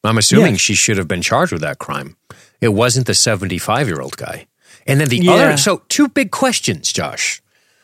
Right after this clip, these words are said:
Speaker 1: And I know this is a little early, but why, as they say in showbiz, Josh, bury the lead? Number one, Aubrey definitely killed Aubrey. Jesus Christ. I keep calling her Aubrey. Aubrey's the place.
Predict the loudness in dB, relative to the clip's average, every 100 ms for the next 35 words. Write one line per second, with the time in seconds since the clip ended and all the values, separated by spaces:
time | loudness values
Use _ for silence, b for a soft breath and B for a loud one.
0 | _ _ 0 2 2 2 2 0 0 2
1 | 2 2 0 -2 0 0 2 2 0 0
2 | 0 0 0 0 2 2 2 2 0 0
3 | 0 2 2 2 2 0 0 0 0 -2
4 | -4 -6 _ -4 -2 -2 -4 -6 -8 -10
5 | _ _ _ _ _ _ _ 0 0 0
6 | 0 -2 -8 _ 0 0 2 0 0 -2
7 | -2 -4 -6 _ _ -8 0 0 0 -2
8 | -6 -4 -6 -8 _ -8 -6 -6 -6 -4
9 | -4 -4 -10 _ -20 B B B -8 -6
10 | -6 -4 -4 -4 -6 -6 -6 -4 -6 -4
11 | -4 -4 -6 -8 -6 -4 0 0 -2